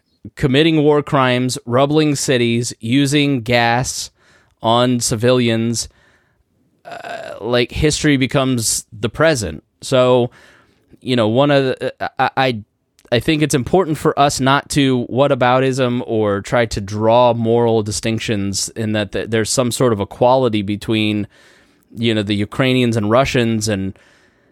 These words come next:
the reality is the Russian government is the aggressor. This is all predicated on coming in to exterminate Ukrainians. Vladimir Putin gave a fifty-four minute speech outlining why before he invaded. Uh, and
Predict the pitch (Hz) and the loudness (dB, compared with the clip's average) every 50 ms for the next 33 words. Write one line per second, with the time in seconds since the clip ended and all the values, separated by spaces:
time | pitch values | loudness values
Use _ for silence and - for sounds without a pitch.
0 | _ _ - 120 123 131 135 135 143 156 151 143 147 143 131 127 139 120 113 131 | _ _ -6 -2 2 2 4 4 4 4 2 2 2 2 2 0 0 0 2 2
1 | 147 156 - 185 160 147 143 127 - _ _ - - _ - 127 139 143 160 151 | 2 2 2 0 0 0 0 -2 -6 _ _ -20 -14 _ 0 0 2 2 2 2
2 | 143 143 - - 139 139 135 156 175 170 139 117 120 127 135 131 - - 101 101 | 0 0 0 -2 -2 -2 0 2 2 0 2 2 2 2 0 0 0 -2 -2 -2
3 | 139 151 - _ _ _ _ _ _ _ _ _ - 117 131 127 143 123 131 131 | -2 -4 -10 _ _ _ _ _ _ _ _ _ -6 -4 -4 -2 0 2 2 2
4 | 139 127 - - 143 143 147 143 - - 127 123 120 131 120 120 117 113 110 - | 2 0 -2 0 0 0 0 0 -2 0 0 0 0 2 2 2 0 0 0 -2
5 | - 131 127 131 127 120 123 120 - 131 113 - - - - 127 131 139 135 131 | -2 0 0 0 0 0 0 0 0 -2 -2 -2 -4 -2 0 2 2 2 2 0
6 | 131 98 107 113 - - 123 113 110 107 101 92 98 120 139 139 - - - _ | 0 -2 -4 -6 -4 -2 -2 0 0 0 -2 -2 -2 -2 -4 -4 -6 -10 -14 _
7 | _ - - 117 107 113 127 139 139 139 139 131 - - 143 - - 127 120 117 | _ -18 -14 -6 -2 0 0 2 2 0 0 0 0 0 -2 -2 0 -2 -2 -2
8 | 107 101 - - 160 151 - 156 139 - - 135 131 123 127 127 120 - - - | -2 -4 -2 -2 -4 -2 -2 -4 -4 0 0 0 2 2 0 0 -2 -2 -4 -6
9 | - - - 135 127 113 117 110 - - - - _ _ _ _ _ _ 120 123 | -6 -2 0 0 0 0 -2 -4 -8 -10 -12 -12 _ _ _ _ _ _ -2 -2
10 | 139 - 135 135 131 127 127 123 110 98 98 113 131 135 117 101 92 104 135 151 | 0 0 0 2 2 2 2 0 -2 0 2 2 4 4 4 2 2 0 0 -2
11 | - _ _ _ _ _ _ _ - 117 - - 139 143 151 147 131 110 107 95 | -6 _ _ _ _ _ _ _ -6 -6 -2 2 2 4 4 2 2 0 -2 -2
12 | 92 90 92 85 82 85 98 123 - _ _ _ _ _ _ _ _ _ _ _ | -2 -4 -4 -4 -4 -6 -8 -8 -10 _ _ _ _ _ _ _ _ _ _ _
13 | _ _ - 101 101 98 98 95 92 95 - - - 123 127 131 127 127 120 123 | _ _ -6 -4 -4 -2 -2 -2 -2 -4 -6 -4 -2 0 2 2 2 2 2 2
14 | 123 120 | 0 -2